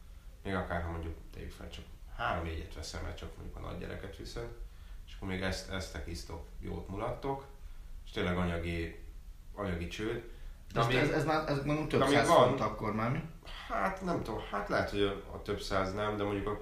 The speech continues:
Speaker 1: szerintem a kétszázat azért simán
Speaker 2: A, már több száz,
Speaker 1: megtolgatja.
Speaker 2: már egynél több száz.
Speaker 1: Jó, ez is igaz. De majd megkérdezem őket, le, majd jönnek vendégségbe, hogy mikor voltak legutóbb, de szerintem ebben a szezonban és az előzőben nem voltak,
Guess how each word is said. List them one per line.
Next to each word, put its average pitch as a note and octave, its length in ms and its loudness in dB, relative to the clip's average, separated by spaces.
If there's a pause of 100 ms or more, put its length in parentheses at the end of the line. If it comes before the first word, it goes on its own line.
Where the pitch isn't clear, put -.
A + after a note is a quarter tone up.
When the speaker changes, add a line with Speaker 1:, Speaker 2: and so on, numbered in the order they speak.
Speaker 1:
szerintem G2+ 400 -4
a G2+ 60 0
kétszázat E2+ 600 0
azért F2 200 -4
simán E2+ 380 -4 (140)
Speaker 2:
A, E2+ 120 2
már G3 180 4
több - 20 -4
száz, - 80 0
Speaker 1:
megtolgatja. - 320 2
Speaker 2:
már C3 160 4
egynél G#2+ 260 2
több - 160 -4
száz. F2 220 -4 (320)
Speaker 1:
Jó, - 60 -6 (120)
ez D#2+ 80 -6
is - 140 -6
igaz. D3+ 320 -2 (880)
De A2 100 2
majd A#2+ 120 10
megkérdezem F#2 580 6
őket, F2 300 0
le, F2+ 200 2 (180)
majd F#2 260 0
jönnek E2+ 280 0
vendégségbe, E2 720 -2
hogy E2 180 -2 (160)
mikor F2+ 220 -2
voltak D#2+ 360 -2
legutóbb, E2+ 520 -2 (200)
de F2 60 -6
szerintem F2 680 -2 (380)
ebben F#2 160 -2
a F2+ 80 2
szezonban F2+ 360 0
és E2+ 100 -2
az E2+ 80 -2
előzőben F2 480 0
nem D2+ 240 -2
voltak, C#2+ 400 -6